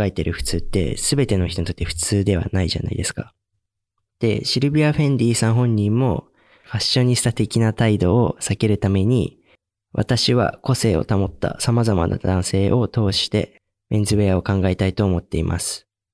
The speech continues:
将来ファッションはもっと個性的になると思いますし、ショーではその考えを維持したかったのです。っていうことをおっしゃっていて、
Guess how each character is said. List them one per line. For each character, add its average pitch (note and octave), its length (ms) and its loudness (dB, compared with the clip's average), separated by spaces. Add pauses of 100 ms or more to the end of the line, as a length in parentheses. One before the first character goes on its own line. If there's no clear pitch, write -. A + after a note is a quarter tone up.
(340)
将 B2 260 0
来 G#2 220 2
フ - 120 -6
ァ - 60 -2
ッ - 20 0
シ - 140 0
ョ - 20 2
ン G2 40 2
は F#2 40 2
も G2+ 140 2
っ - 20 -4
と - 260 -2
個 - 140 -4
性 A2 180 0
的 G#2+ 200 -4
に G2+ 60 2
な G2+ 120 2
る G2 80 2
と F#2 120 -4
思 F#2 140 0
い F2 40 0
ま F2+ 140 -2
す - 80 -4
し、 - 340 -2 (320)
シ - 160 0
ョ A#2 60 4
ー - 20 0
で G2 120 2
は G2 160 0
そ - 140 -2
の F#2+ 140 0
考 G2 240 -2 (100)
え F#2 160 2
を G#2 100 0
維 G#2+ 120 0
持 G2 120 -2
し - 100 -2
た F2+ 100 -4
か - 100 -6
っ - 80 -8
た F2+ 120 -6
の F2+ 120 -2
で G2+ 140 0
す。 - 200 -6
っ - 580 -20
て G#2 100 2
い F#2+ 120 2
う F2+ 60 0
こ G2 140 -2
と G2+ 180 2
を F#2+ 320 0
お F#2 40 -2
っ - 20 0
し - 140 -2
ゃ F#2+ 40 -2
っ - 20 -4
て - 200 -6
い E2+ 100 -4
て、 - 420 -2